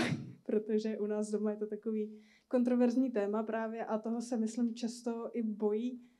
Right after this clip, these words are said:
ty lidi, kteří s tím bojujou, tak se bojí to říkat v rodině, protože, eh, tam jsou ty vztahy vlastně dost blízký a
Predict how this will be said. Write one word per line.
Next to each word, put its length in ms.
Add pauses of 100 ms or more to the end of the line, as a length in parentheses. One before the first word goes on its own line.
(320)
ty 100
lidi, 300
kteří 480
s 340
tím 320
bojujou, 560 (400)
tak 180
se 140
bojí 360
to 120
říkat 280 (320)
v 40
rodině, 380
protože, 440
eh, 340 (2000)
tam 180
jsou 240
ty 100
vztahy 340
vlastně 360
dost 200
blízký 540
a 360